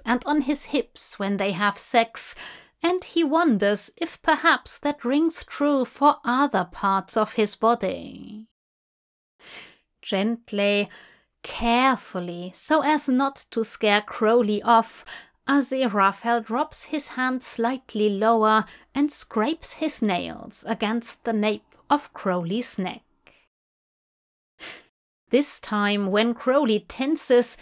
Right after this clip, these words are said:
it's a more sudden movement, accompanied by a sharp intake of air,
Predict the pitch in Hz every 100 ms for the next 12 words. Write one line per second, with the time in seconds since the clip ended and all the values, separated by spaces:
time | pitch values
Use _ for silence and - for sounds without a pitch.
0 | - _ - 330 - 359 311 320 311 -
1 | - 359 339 220 208 233 214 170 165 -
2 | - - - - 277 - - 240 285 226
3 | 214 214 - 277 302 339 330 - 285 320
4 | 320 - 262 254 - 180 185 - 202 -
5 | 233 233 226 214